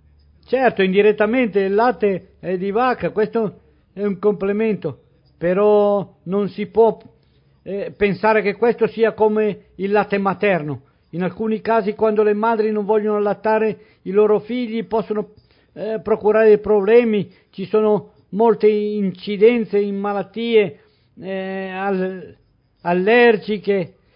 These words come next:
e le difese dei bambini sono molto più basse, e nella madre, eh, ci sono alle volte problemi di, di cistiti, eh, mammarie e addirittura di,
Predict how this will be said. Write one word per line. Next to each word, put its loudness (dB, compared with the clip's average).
e -2
le 2
difese 4
dei 4
bambini -2
sono -2
molto 0
più -2
basse, -4
e -6
nella 0
madre, 2
eh, -8
ci -16
sono 0
alle 0
volte 2
problemi 0
di, -6
di -10
cistiti, -6
eh, -6
mammarie 2
e -2
addirittura 0
di, -4